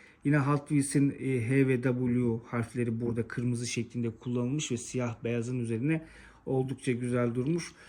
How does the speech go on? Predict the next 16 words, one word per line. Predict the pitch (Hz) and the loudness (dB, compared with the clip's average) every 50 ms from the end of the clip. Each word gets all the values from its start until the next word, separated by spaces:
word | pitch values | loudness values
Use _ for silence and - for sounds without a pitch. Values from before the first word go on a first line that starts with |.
| - - - _ - | -20 -20 -18 _ 0
Üst | 185 180 - - | 0 0 0 0
kısma | - 165 156 - 156 151 135 135 | -4 -4 -4 0 2 2 2 4
geçtiğimizde | 131 135 123 - - - 135 135 135 135 135 143 175 | 2 2 0 -2 0 0 2 2 2 0 2 0 0
aynı | 143 143 151 147 143 139 143 | 2 2 2 2 2 2 0
bu | |
siyah | 139 - - 151 147 151 147 147 - - | -2 -2 0 4 4 4 4 4 2 0
detayın | 147 139 - 147 139 147 165 160 | 0 0 4 4 4 4 4 4
devamı | 147 147 131 127 135 139 139 147 139 120 - - - - - _ - | 4 4 4 4 2 2 2 2 2 0 -4 -8 -20 -20 -20 _ -4
hem | 165 151 139 131 | 0 2 2 2
üstte | 123 - - - - 147 151 160 156 - - - - _ _ | 2 0 -6 0 2 4 4 4 2 -4 -16 -20 -20 _ _
hem | - 139 127 131 127 | -2 -2 0 2 4
de | 135 131 117 | 2 2 2
ön | 131 135 131 | 2 -2 -2
kaputta | - - 127 113 - - 143 - - 127 117 110 | -2 -4 -6 -4 -4 -8 -10 -6 -2 -2 -2 0
devam | 120 117 120 123 120 120 120 | 0 0 0 2 2 2 0
ediyor. | 117 113 120 151 156 156 | 0 0 2 4 4 4